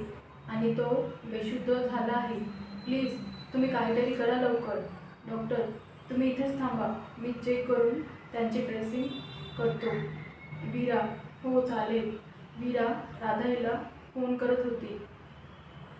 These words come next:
"वीरा, हॅलो राधाई, राधाई, हॅलो वीरा,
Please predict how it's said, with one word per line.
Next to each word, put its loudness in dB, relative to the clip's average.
"वीरा, 2
हॅलो 6
राधाई, 2
राधाई, 0
हॅलो 6
वीरा, 0